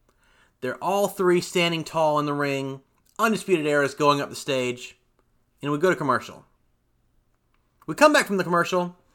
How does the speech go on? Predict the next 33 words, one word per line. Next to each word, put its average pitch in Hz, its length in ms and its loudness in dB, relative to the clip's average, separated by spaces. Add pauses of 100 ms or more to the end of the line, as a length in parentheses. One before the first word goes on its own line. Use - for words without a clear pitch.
(300)
and 143 140 0
Marina 202 260 4
Shafir, 233 460 0
Jessamyn 175 420 -2
Duke, 214 260 0
and 156 140 -6
Candice 247 520 -4
LeRae 196 600 0 (540)
are 127 160 -4
all 202 360 6
laid 180 280 2
out, 143 440 2 (280)
like, 139 360 0
outside 147 600 2
a 131 40 2
Full 139 280 -4
Cell. 104 440 -6 (800)
And - 80 -8
Triple 165 300 0
H 156 160 0
is 120 120 -10
yelling 156 260 2
at 135 80 -10
security, 151 300 -2
telling 143 220 0
them 120 100 -6
to - 60 -16
tighten 151 240 -2
up, 147 260 -2 (320)
find 165 240 2
out 151 200 2
what's 143 180 0
happening. 139 600 -4